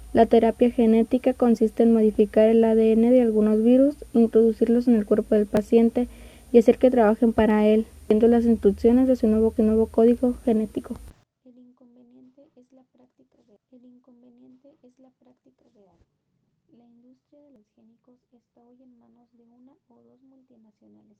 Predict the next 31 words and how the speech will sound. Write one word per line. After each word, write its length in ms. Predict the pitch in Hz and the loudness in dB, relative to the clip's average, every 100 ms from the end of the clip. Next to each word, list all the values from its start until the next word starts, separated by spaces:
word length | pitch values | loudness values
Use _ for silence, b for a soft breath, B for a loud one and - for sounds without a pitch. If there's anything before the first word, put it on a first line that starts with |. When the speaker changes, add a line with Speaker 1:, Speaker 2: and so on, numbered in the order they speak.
| _ | _
Speaker 2:
privadas. 320 | 220 226 233 _ _ _ _ _ | _ _ _ _ _ _ _ _
Su 80 | 233 _ | _ _
peso 240 | 247 _ | _ _
es 100 | 254 | _
muy 160 | 254 240 | _ _
grande 380 | 233 233 226 240 _ 240 | _ _ _ _ _ _
económica 680 | 233 226 226 247 254 254 277 254 | _ _ _ _ _ _ _ _
y 80 | 233 | _
políticamente. 920 | _ 214 220 _ _ 214 208 _ _ _ _ | _ _ _ _ _ _ _ _ _ _ _
A 60 | |
nivel 140 | 220 220 | _ _
práctica 540 | 247 247 _ 262 240 220 | _ _ _ _ _ _
real, 220 | 202 196 202 _ | _ _ _ _
entre 320 | 214 214 214 | _ _ _
otras 280 | 214 247 254 | _ _ _
muchas, 340 | 247 226 _ 247 _ _ | _ _ _ _ _ _
es 140 | 247 | _
acaparar 560 | 269 262 226 _ 202 208 | _ _ _ _ _ _
las 160 | 214 220 _ | _ _ _
tierras 300 | 233 254 247 | _ _ _
de 60 | 226 | _
los 120 | 208 _ | _ _
países 360 | 214 214 214 254 _ | _ _ _ _ _
invisibles 720 | 233 214 208 202 220 233 254 269 _ 214 | _ _ _ _ _ _ _ _ _ _
de 120 | 220 233 | _ _
África 400 | 254 285 _ 330 _ | _ _ _ _ _
y 80 | 226 | _
Sudamérica. 680 | 220 214 220 214 _ _ _ _ _ _ _ _ _ _ _ | _ _ _ _ _ _ _ _ _ _ _ _ _ _ _
Agotan, 400 | 226 254 254 277 | _ _ _ _
y 80 | 233 | _
Sudamérica. 680 | 226 220 220 214 220 220 | _ _ _ _ _ _